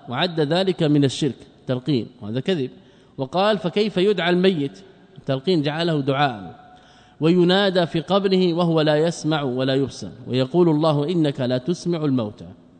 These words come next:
حتى منعوا الناس عن ذلك، ويقول الله: "إنك لا تسمع الموتى"، وهذا قد أجاز التلقين.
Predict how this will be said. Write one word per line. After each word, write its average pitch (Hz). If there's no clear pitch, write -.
حتى 143
منعوا 139
الناس 156
عن 139
ذلك، 104
ويقول 120
الله: 151
"إنك 147
لا 139
تسمع 147
الموتى"، 120
وهذا 139
قد 147
أجاز 143
التلقين. 131